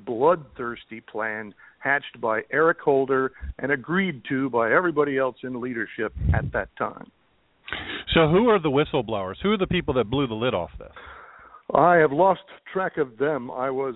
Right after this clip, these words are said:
Speaker 1: uh, paying attention to this back when it was hot news three, maybe four years ago, but since then I've kind of stopped paying attention to my links and I've lost track of who they are. One of them,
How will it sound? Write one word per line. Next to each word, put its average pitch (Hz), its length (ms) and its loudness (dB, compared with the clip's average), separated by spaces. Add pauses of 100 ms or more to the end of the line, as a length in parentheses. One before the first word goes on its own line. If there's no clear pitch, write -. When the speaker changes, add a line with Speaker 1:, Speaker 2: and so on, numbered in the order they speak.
(100)
Speaker 1:
uh, 123 200 -4 (160)
paying 165 180 -2
attention 151 480 -6
to 147 100 -6
this 143 200 0 (400)
back 156 240 2
when 147 140 2
it 143 100 0
was 127 160 0
hot 151 240 4
news 143 340 2 (140)
three, 143 600 -2 (160)
maybe 135 380 2
four 139 220 8
years 131 280 0
ago, 113 460 2 (140)
but 113 200 4 (160)
since 160 280 0
then 135 260 4
I've 120 240 2
kind 135 220 -4
of 113 180 -4
stopped 131 420 2
paying 131 220 -2
attention 127 480 -4
to 120 80 -6
my 113 140 0
links 123 320 0
and 110 100 -4
I've 104 100 -6
lost 113 300 2
track 117 220 2
of 113 120 -2
who 113 140 -2
they 104 120 4
are. 113 140 8
One 131 200 4
of 117 100 2
them, 120 240 2